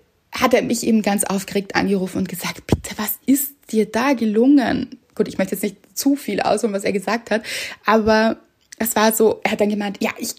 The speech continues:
kann jetzt auch gar nicht klagen, ich muss jetzt weiterlesen, ich möchte wissen, wie es mit Tim und Moritz weitergeht. Das ist unglaublich spannend und das bewegt mich.“ <laughs> Und so. Und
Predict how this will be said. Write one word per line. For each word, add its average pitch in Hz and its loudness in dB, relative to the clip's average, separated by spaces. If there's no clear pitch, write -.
kann - 4
jetzt 262 2
auch - -6
gar 220 2
nicht 226 -4
klagen, 247 -2
ich - -8
muss 247 4
jetzt - -6
weiterlesen, 214 0
ich - -8
möchte 226 0
wissen, 214 -2
wie 208 -4
es 208 -8
mit 202 -4
Tim 214 0
und 196 -4
Moritz 202 0
weitergeht. 190 -2
Das - -4
ist - -6
unglaublich 202 2
spannend 214 0
und 202 -2
das 190 2
bewegt 190 0
mich.“ - 0
<laughs> - -6
Und - 0
so. - -4
Und 233 4